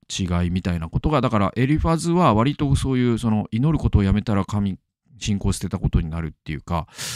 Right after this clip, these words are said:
なんか割とこうバックスライドした人を見-、見下す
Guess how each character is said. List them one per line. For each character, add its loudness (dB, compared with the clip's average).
な 0
ん -8
か 2
割 6
と 0
こ 0
う -2
バ 8
ッ -12
ク -2
ス -6
ラ 2
イ 2
ド 0
し -2
た -2
人 -4
を 0
見-、 -2
見 -4
下 2
す -2